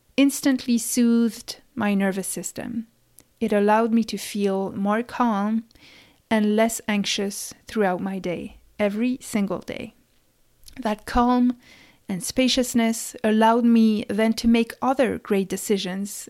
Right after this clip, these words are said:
in the way I spend and protect my time, my attention, and my energy every single day. For instance, I very rarely watch videos in the hour leading up to my bedtime anymore.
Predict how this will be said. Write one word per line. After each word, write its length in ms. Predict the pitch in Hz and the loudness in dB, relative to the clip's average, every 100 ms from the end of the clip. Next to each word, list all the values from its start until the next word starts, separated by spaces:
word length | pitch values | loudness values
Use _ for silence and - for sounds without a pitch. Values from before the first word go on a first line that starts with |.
| - | 0
in 100 | 226 | 4
the 80 | 220 | 4
way 240 | 208 202 | 2 2
I 120 | 196 | 0
spend 540 | 190 - 208 202 202 233 | -4 -4 -2 0 -2 -6
and 180 | - 208 | -6 -6
protect 460 | - 208 - 202 - | -6 -10 -8 -8 -6
my 140 | 208 | -8
time, 540 | - - 226 226 226 233 - - - _ | -8 -6 -2 0 0 -2 -6 -20 -20 _
my 120 | 208 | -6
attention, 840 | 185 170 - - 247 240 240 240 240 - | -4 -6 -6 0 2 2 2 2 0 -4
and 160 | 202 180 | -6 -4
my 220 | 175 175 _ - | -8 -10 _ 0
energy 680 | 214 202 190 185 190 202 _ - | 2 2 0 -2 -4 -6 _ -6
every 200 | 208 190 | -4 -4
single 320 | - 185 - | -6 -6 -8
day. 280 | - - - - - | -8 -10 -10 -18 -8
For 160 | - 247 | -2 2
instance, 680 | 262 247 - 262 254 - - _ - - - _ - | 4 2 2 2 2 -2 -14 _ -20 -20 -20 _ -2
I 140 | 226 | 0
very 420 | 196 214 233 247 | 2 4 4 4
rarely 580 | 220 202 208 214 208 208 | 4 4 4 2 2 0
watch 480 | 190 190 190 - 214 | 2 2 0 -2 -2
videos 640 | 214 214 214 208 208 202 - - | 0 2 4 4 2 0 -12 -6
in 180 | 202 185 | -4 -4
the 180 | 190 - | -6 -4
hour 580 | 214 208 208 202 202 202 | -2 0 2 2 0 -2
leading 420 | 196 196 208 202 | -2 -2 0 0
up 140 | 202 - | -2 -6
to 120 | - | -6
my 160 | 196 185 | -4 -4
bedtime 680 | 208 202 - - 190 185 | -4 -4 -6 -6 -4 -6
anymore. 540 | - 196 190 180 - | -8 -6 -6 -6 -8